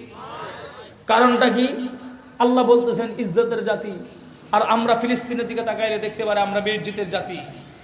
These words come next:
আরাকানের দিকে তাকাইলে দেখতে পারি আমরা হলাম বেইজ্জতের জাতি। কিন্তু দোস্ত, আমাকে তোমাকে বুঝতে হবে, আল্লাহ তো বলেছেন আমরা ইমানদাররা ইজ্জতের জাতি, কিন্তু আমি আর তুমি তো সেই ইমানদার, আমি আর তুমি তো সেই ইমানদার,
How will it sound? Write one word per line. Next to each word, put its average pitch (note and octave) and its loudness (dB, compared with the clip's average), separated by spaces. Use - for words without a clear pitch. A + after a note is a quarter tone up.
আরাকানের F4 8
দিকে D#4 6
তাকাইলে C#4 6
দেখতে B3+ 2
পারি A#3 4
আমরা A#3 2
হলাম A3 2
বেইজ্জতের G#3+ -4
জাতি। G3 -2
কিন্তু B3+ 4
দোস্ত, B3+ 6
আমাকে A#3 4
তোমাকে A#3 2
বুঝতে A#3+ -2
হবে, A3 4
আল্লাহ A3+ 2
তো A#3+ 0
বলেছেন A#3+ 4
আমরা A3 0
ইমানদাররা A#3+ 0
ইজ্জতের A3 -2
জাতি, G#3+ 0
কিন্তু - 2
আমি B3+ 4
আর B3 6
তুমি A#3+ 0
তো A#3 0
সেই B3 4
ইমানদার, A#3+ 4
আমি F4+ 6
আর F4 6
তুমি F4 6
তো F4 4
সেই F#4 6
ইমানদার, F4+ 4